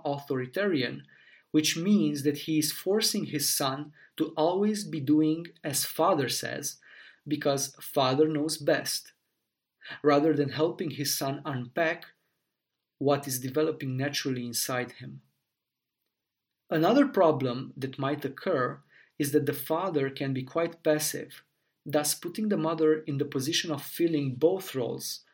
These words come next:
both nurturing styles.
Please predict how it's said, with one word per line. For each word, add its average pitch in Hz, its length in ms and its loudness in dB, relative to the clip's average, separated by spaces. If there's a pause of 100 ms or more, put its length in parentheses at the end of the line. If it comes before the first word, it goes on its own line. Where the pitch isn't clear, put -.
(220)
both 160 540 4
nurturing 131 500 -4
styles. - 840 -8